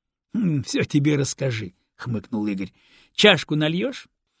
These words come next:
"Неправильный ты, Игорёк. Современный мужик обычно стакан налить просит.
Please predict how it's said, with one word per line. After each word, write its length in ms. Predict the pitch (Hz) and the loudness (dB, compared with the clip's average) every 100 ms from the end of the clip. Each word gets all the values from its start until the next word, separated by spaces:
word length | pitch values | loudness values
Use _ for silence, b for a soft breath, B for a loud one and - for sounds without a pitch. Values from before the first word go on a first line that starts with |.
| _ _ _ - | _ _ _ 2
"Неправильный 800 | 196 170 185 220 220 202 190 180 | 2 4 4 6 6 6 4 4
ты, 180 | 165 | 0
Игорёк. 540 | 139 143 120 92 - - _ _ _ - | 0 0 0 -4 -10 -20 _ _ _ -2
Современный 680 | - 156 165 202 233 214 | 2 6 6 8 6 6
мужик 380 | 185 165 165 190 | 8 6 4 2
обычно 500 | 180 147 202 - 175 | 2 4 2 2 2
стакан 680 | 143 170 151 156 165 175 175 | 2 -2 -2 2 4 6 4
налить 420 | 165 151 139 110 | 4 0 -2 -4
просит. 580 | - 127 98 - 131 - | -6 -4 -4 -6 -8 -20